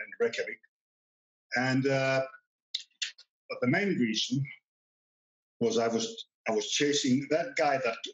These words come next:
has been, had been a head, head of police. He had moved to Reykjavik and was in charge of gym. So, uh, I moved here,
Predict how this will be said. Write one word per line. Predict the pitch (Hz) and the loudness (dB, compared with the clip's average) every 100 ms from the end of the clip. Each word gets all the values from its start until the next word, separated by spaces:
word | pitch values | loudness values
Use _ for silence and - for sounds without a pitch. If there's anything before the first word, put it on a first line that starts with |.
| - | -4
has | 127 - - - | -2 -2 -6 0
been, | 120 113 | 2 2
had | 131 117 107 | 0 -2 0
been | 113 | 0
a | 113 | 0
head, | 117 - _ - | -2 -4 _ -4
head | 123 | -2
of | 98 - | -2 -2
police. | 151 190 127 - - - _ - - | 0 2 2 0 -8 -14 _ -20 -4
He | 123 | 0
had | 139 117 | 2 4
moved | 120 - - | 2 2 -4
to | - - _ | -8 -12 _
Reykjavik | 131 131 107 110 113 | -2 0 -2 -2 -6
and | 107 - _ _ _ _ _ - | -8 -14 _ _ _ _ _ -2
was | 113 | 0
in | 101 | 0
charge | - 101 95 - | 2 2 2 -2
of | 98 - _ _ _ _ - | -6 -12 _ _ _ _ -4
gym. | 151 185 190 - - - _ _ _ _ _ _ _ _ - | -2 -2 -4 -10 -14 -14 _ _ _ _ _ _ _ _ -8
So, | - - 110 110 | -4 -2 0 0
uh, | 107 104 - - _ _ _ _ _ | 2 0 -4 -12 _ _ _ _ _
I | 127 | 4
moved | 147 160 131 | 4 4 2
here, | 120 120 | 2 2